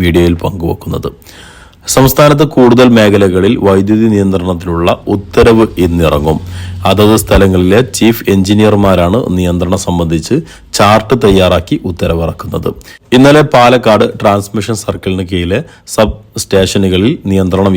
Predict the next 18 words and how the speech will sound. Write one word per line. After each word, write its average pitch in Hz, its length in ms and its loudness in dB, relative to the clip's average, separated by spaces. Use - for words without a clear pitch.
ഏർപ്പെടുത്തി 85 460 -4
ഉത്തരവിറങ്ങിയിരുന്നു. 80 840 -2
വൈകിട്ട് 98 400 2
ഏഴ് 101 160 4
മണി 98 220 4
മുതൽ 95 180 4
പുലർച്ചെ 95 420 2
ഒരു 101 120 4
മണി 101 220 4
വരെയുള്ള 92 420 2
സമയത്താണ് 95 640 -2
ഈ 117 40 6
നിയന്ത്രണം 98 460 2
ഏർപ്പെടുത്തുക. 82 640 -4
പീക്ക് 143 320 2
ആവശ്യകത 113 460 2
കൂടിയ 101 380 0
സ്ഥലങ്ങളിലാണ് 95 720 0